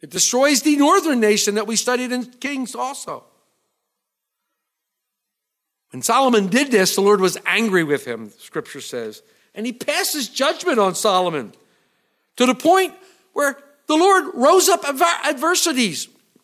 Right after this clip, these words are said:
adversaries, excuse me, adversaries towards Solomon. He rose up men to come against Solomon, and he caused the king and all of Israel great trouble. And one such adversary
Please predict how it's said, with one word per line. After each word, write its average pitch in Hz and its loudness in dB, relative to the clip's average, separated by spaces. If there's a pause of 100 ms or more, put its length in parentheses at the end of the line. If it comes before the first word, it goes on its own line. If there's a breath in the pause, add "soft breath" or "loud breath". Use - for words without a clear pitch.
(120)
adversaries, 196 -2
excuse 180 -10
me, 117 -12
adversaries 226 0
towards 175 -2
Solomon. 139 -2 (320 soft breath)
He 294 0
rose 330 4
up 330 4
men 320 0
to 330 -4
come 330 -2
against 349 0
Solomon, 185 -2 (420 soft breath)
and 247 -2
he 269 -2
caused 330 2
the 330 -2
king 339 0
and 359 -2
all 349 4
of 330 0
Israel 359 4
great 349 0
trouble. 381 0 (840 soft breath)
And 220 2
one 370 2
such - 0 (1160)
adversary 226 2